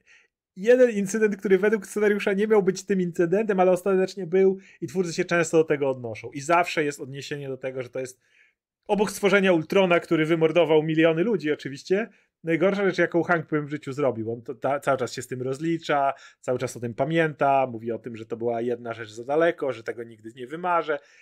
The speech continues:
Jest odniesienie do tej jednej sytuacji. Ale to było w głównym uniwersum. W uniwersum Ultimate Hank Pym nie miał żadnych oporów przed byciem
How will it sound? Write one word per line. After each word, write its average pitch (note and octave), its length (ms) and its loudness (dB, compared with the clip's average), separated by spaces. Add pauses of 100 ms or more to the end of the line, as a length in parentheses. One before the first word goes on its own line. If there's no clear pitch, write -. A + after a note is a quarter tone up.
(340)
Jest F#3 180 -2
odniesienie E3 460 0
do D3+ 80 4
tej D3+ 240 0
jednej C3 360 -2
sytuacji. G#2+ 540 -6 (580)
Ale B2+ 160 -4
to G#3+ 100 2
było B3+ 160 4
w D3 80 -6
głównym F#3+ 380 2
uniwersum. A2+ 640 -6 (640)
W - 20 -14
uniwersum C3+ 460 -4 (180)
Ultimate D#3 540 -2 (580)
Hank A3+ 360 -6
Pym A3+ 520 0 (1500)
nie F#3+ 160 -4
miał A#3 560 2
żadnych A3+ 380 0
oporów A#3+ 760 4 (480)
przed D#3 220 -6
byciem D#3 480 0